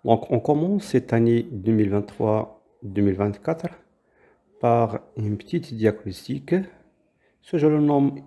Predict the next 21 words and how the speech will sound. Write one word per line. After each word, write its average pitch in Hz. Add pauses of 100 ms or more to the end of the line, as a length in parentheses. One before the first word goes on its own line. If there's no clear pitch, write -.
évaluation 110
ou 98
révision. 104 (680)
Donc 117
on 120
commence 123
par 139 (600)
la 117
partie -
un. 104 (1000)
Bonne 113
chance 135
pour 131 (160)
tous 202
les 139
élèves 120
de 113
la 107
deuxième 104
année 101
baccalauréat 104